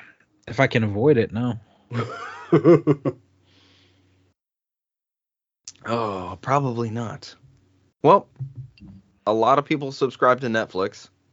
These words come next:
Speaker 2: We know that. And a lot more people need to play T M N T Shredder's Revenge, right?
Speaker 1: Yeah, if this is gonna
Speaker 2: So
Speaker 1: be your only way to experience this game, go for it.
Speaker 2: So go get it. I'm guessing it's not a super demanding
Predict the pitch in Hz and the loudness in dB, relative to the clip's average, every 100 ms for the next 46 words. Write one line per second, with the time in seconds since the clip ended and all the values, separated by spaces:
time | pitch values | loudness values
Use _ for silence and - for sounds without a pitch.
0 | _ _ _ _ - 113 120 113 104 98 | _ _ _ _ -6 2 2 4 4 2
1 | - _ _ _ _ _ _ _ _ 117 | -2 _ _ _ _ _ _ _ _ 0
2 | 113 104 131 139 127 120 139 131 117 117 | 2 4 6 4 2 0 -2 -4 -4 -2
3 | 113 117 110 107 104 104 - _ _ _ | -4 -2 0 0 -2 -4 -10 _ _ _
4 | _ - 131 117 107 113 101 104 98 98 | _ -4 0 0 -2 -4 -4 -2 -2 -2
5 | 101 90 82 76 82 82 90 _ _ - | -8 -10 -10 -10 -10 -10 -10 _ _ -8
6 | 117 202 202 - 117 135 131 143 120 113 | 0 4 4 2 -4 -2 0 -2 -4 -2
7 | 135 139 135 131 127 143 135 131 135 120 | 0 2 2 2 2 2 2 2 2 2
8 | - 120 127 131 117 - 127 131 104 113 | -2 -4 -2 -2 -6 -4 -2 0 0 -2
9 | - 87 85 _ _ - 82 98 104 92 | -2 -6 -6 _ _ -14 -10 -4 -4 -2
10 | 87 82 - _ _ _ _ _ _ 113 | -2 -2 -8 _ _ _ _ _ _ -4
11 | 107 123 127 156 135 123 127 117 110 - | 0 2 2 2 -2 -2 0 0 -2 -8
12 | - 139 135 123 117 113 110 104 95 117 | -4 -4 -2 0 2 2 0 -2 -4 -4
13 | 147 160 165 165 | 0 0 0 -4